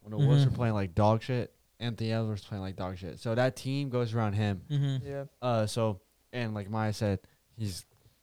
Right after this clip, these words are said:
Speaker 1: he's young, he's great. He, his ceiling is also gonna be really, really, wa-, really, really good too. Um, only thing I kinda iffy about him is, is his defense. He has good defense, but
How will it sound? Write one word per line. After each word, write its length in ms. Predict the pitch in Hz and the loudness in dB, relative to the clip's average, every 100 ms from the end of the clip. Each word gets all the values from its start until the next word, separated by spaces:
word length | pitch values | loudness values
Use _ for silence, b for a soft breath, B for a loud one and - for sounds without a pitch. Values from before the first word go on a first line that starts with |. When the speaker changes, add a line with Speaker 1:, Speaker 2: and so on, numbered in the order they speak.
| - | -6
Speaker 1:
he's 320 | 113 120 95 | 0 0 0
young, 540 | 113 120 127 131 127 | 2 4 4 2 -2
he's 240 | 117 104 92 | -6 -6 -6
great. 540 | - 117 120 127 107 | 0 4 6 4 2
He, 140 | 107 107 | -4 -4
his 240 | 117 123 | -2 -2
ceiling 240 | - 131 123 | -2 -2 -2
is 100 | 107 | -2
also 480 | 101 117 127 117 104 | -4 -4 -6 -6 -8
gonna 140 | - 117 | -8 -4
be 160 | 113 | -2
really, 280 | 107 113 117 | -2 -2 0
really, 280 | 113 110 104 - | 0 0 -2 -4
wa-, 280 | 104 110 - | -2 0 -2
really, 360 | 98 117 131 123 | 0 4 6 6
really 200 | 117 113 | 6 4
good 200 | 113 104 | 4 0
too. 280 | 120 120 127 b b b b b | 0 0 -2 b b b b b
Um, 400 | - 110 104 95 85 _ _ _ _ _ _ - | -2 0 2 0 -8 _ _ _ _ _ _ -2
only 160 | 135 147 | 2 4
thing 240 | 160 151 | 4 6
I 160 | 139 117 - - - - - _ _ _ _ | 6 4 -2 -20 -20 -20 -20 _ _ _ _
kinda 200 | 147 139 | 0 2
iffy 240 | 120 120 | 2 0
about 300 | 135 131 131 | 2 6 6
him 140 | 131 120 | 6 4
is, 200 | 110 104 | 4 2
is 220 | - 110 | 0 -2
his 120 | 104 95 | -2 -4
defense. 460 | 113 104 92 90 | -4 -4 -4 -2
He 60 | 147 | 0
has 180 | 143 117 - - _ - - | 0 -2 -12 -18 _ -20 -10
good 180 | 131 139 | -2 0
defense, 540 | 147 156 170 156 - - | 0 -2 -2 -4 -6 -2
but 280 | 123 107 | 0 0